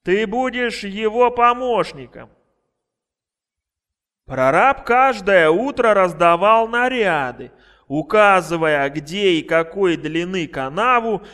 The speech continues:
бригада должна выкопать. Бригадиры, в свою очередь, распределяли работу между членами бригады. Труд был очень тяжёлый.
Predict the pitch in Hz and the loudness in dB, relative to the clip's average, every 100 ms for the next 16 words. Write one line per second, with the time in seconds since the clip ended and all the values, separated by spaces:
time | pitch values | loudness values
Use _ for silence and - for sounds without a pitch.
0 | - 139 156 165 156 208 254 254 254 190 | -20 -4 0 0 -2 -2 0 0 -2 0
1 | 180 170 156 160 196 208 185 202 175 - | 0 0 -4 -6 -4 -4 -4 -8 -8 -10
2 | 123 117 113 _ _ _ _ _ _ _ | -18 -20 -20 _ _ _ _ _ _ _
3 | _ _ _ _ _ _ 127 135 143 156 | _ _ _ _ _ _ -8 -6 0 2
4 | 156 156 254 311 302 302 277 262 - 262 | 0 -2 -4 -2 -2 -4 -4 -6 -8 -4
5 | 254 254 262 254 254 240 233 226 202 185 | -2 -2 -2 -6 0 2 2 -4 -10 -10
6 | - - - - 156 208 - 214 214 185 | -12 -20 -14 -2 0 0 0 -4 -4 -6
7 | 208 226 269 269 240 190 160 151 190 269 | -2 0 0 2 2 2 2 0 2 2
8 | 269 240 190 180 247 262 247 262 - 190 | 2 -2 -6 -4 -4 -4 -8 -10 -10 -4
9 | 196 214 214 214 202 220 226 196 165 135 | -2 -2 -8 -8 -6 -6 -6 -4 -2 -2
10 | 117 - 120 _ _ _ _ _ _ _ | -6 -14 -20 _ _ _ _ _ _ _
11 | _ _ _ _ _ - 156 214 285 311 | _ _ _ _ _ -8 -2 0 -2 -4
12 | 247 285 277 277 208 226 247 254 247 233 | -4 -4 -4 -4 0 0 0 -6 -12 -10
13 | 247 226 196 175 160 135 117 | -10 -8 -4 -2 -2 -4 -8